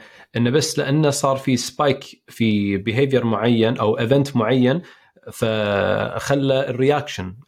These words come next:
again، إحنا نتكلم عن الرياكشن وليس البروأكتيفيتي، فما في حس المبادرة في هذا الجانب. يعني أنا، يعني مثلًا أنا مرات حتى، مرات أفكر، آه، لما إحنا سواء كنا في القطاع الح-، الخاص أو الحكومي، إحنا مرات يعطونا مرضيات،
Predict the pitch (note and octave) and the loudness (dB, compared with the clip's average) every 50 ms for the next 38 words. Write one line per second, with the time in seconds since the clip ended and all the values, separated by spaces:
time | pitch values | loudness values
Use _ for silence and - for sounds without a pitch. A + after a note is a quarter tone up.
0 | - A#2+ C3 C#3+ A#2+ G2+ G#2 G#2+ G#2 - A#2+ A#2 A2+ A#2+ A#2 A#2+ - C3+ B2+ G#2+ | -4 0 0 0 0 0 -2 -2 -2 0 2 2 2 2 2 2 2 0 2 2
1 | A2+ A2+ A2+ A#2 A2 A2+ B2+ C3+ C#3+ D3+ D3+ - - F3 D#3 C3+ A#2+ A#2 B2+ C3+ | 2 0 0 -2 0 0 2 2 2 0 0 -2 -4 -2 0 0 2 2 2 2
2 | C3 - C3+ B2 A#2+ - B2+ A#2+ A2 G#2+ - - C3 A2+ F#2 - - G2+ - - | 2 0 -2 -4 0 0 0 0 0 -2 -2 -2 -2 -2 -2 -6 -10 -12 -6 -4
3 | G#2+ G#2 G#2 - _ _ _ _ _ _ A2 A2 A2+ B2+ D#3 D3 - - D3+ C3 | -4 -4 -4 -8 _ _ _ _ _ _ -4 -2 0 0 0 0 0 -2 -2 -2
4 | - - C3+ - - B2 A#2 A#2 A2+ G#2 A2 A#2 C3 D3 D3 C#3+ A#2+ A2+ G#2 - | 0 -2 -2 -2 0 0 2 2 2 0 0 0 0 2 2 2 0 0 -2 -4
5 | - A2 G#2 G#2 G#2+ G#2+ G2+ G#2+ G2 F#2+ - - G2 G2 F#2+ F#2+ F2+ _ _ _ | -2 -4 -2 0 0 0 0 0 0 0 -2 -2 -4 -2 -4 -4 -8 _ _ _
6 | _ _ _ _ A2+ G2+ F#2+ G#2+ G#2+ G#2 G#2 G#2 _ _ _ _ - _ - A2 | _ _ _ _ -4 0 0 0 0 0 -2 -6 _ _ _ _ -20 _ -6 -6
7 | A#2+ - - B2+ A#2+ B2 B2 C3 B2+ - B2+ A2 A2+ A#2 A#2 A#2 A#2 C#3 C#3 C#3 | -6 -2 -2 -2 0 2 0 0 0 0 -2 0 0 0 0 0 0 0 -2 -2
8 | - - - - B2 A2+ - - A#2+ - - G#2+ G#2+ A#2 C#3 C#3 - A#2 - - | -4 -8 -2 0 0 0 0 -2 -8 -8 -4 -2 0 0 0 0 -2 -2 0 0
9 | G2+ - - G#2 G2 G2 - _ _ _ _ _ _ _ _ _ _ _ _ A#2+ | -2 -2 -4 -8 -8 -8 -10 _ _ _ _ _ _ _ _ _ _ _ _ -6
10 | A2+ G2+ G2 G2 G2 G2 G2 G2 G2 G2 A2 B2 A#2 - A#2+ G#2 - E3 F#3 F#3 | -4 -2 0 0 0 0 0 0 0 0 0 -2 0 0 -2 0 2 2 0 2
11 | - - E3 D3+ C#3 C3 - - - - C#3 B2 A#2+ A2 - - - C#3+ A#2+ A2 | 2 0 0 0 0 -2 -4 -10 -4 -2 0 0 0 -2 -4 -6 -6 -4 -6 -6
12 | - - D3 C#3 C3 - D3+ C#3 C3+ B2 - B2 A#2+ - A#2 G2+ F#2 F#2 - - | -2 -2 -2 -2 -2 -2 0 0 0 0 0 -4 -2 -2 -4 -2 -2 -6 -6 -6
13 | C3+ B2+ D3 D3 C3+ C3+ C3+ C#3+ D#3 D3 - - A#2 - C#3+ C#3+ C#3+ D3+ E3 E3+ | -4 -2 0 0 2 0 0 0 -2 0 0 -2 0 0 0 0 0 2 2 2
14 | D#3+ D3 D3 B2+ A2+ F#2 F2 - - | 2 2 2 2 2 0 -2 -6 -12